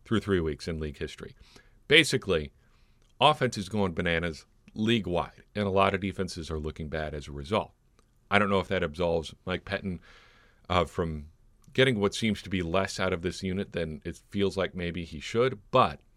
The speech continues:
that is at least part of the conversation. The league has also basically announced that they are done calling a lot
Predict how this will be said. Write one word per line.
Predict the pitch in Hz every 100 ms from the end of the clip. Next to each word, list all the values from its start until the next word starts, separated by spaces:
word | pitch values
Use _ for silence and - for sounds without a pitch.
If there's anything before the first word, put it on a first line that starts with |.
| _ _ _
that | 101 101
is | 104
at | 101
least | 98 92 -
part | 85 80
of |
the | 73
conversation. | - 87 80 85 135 127 - - _ - - - - _ _ _ _
The | 107
league | 135 160
has | 127 - -
also | 123 143 139
basically | 110 101 - 98 98 87
announced | 80 80 87 -
that | 98
they | 107
are | 104
done | 80 78 107 104 87 80
calling | - 101 92 87 -
a |
lot | 85 87 87 87 -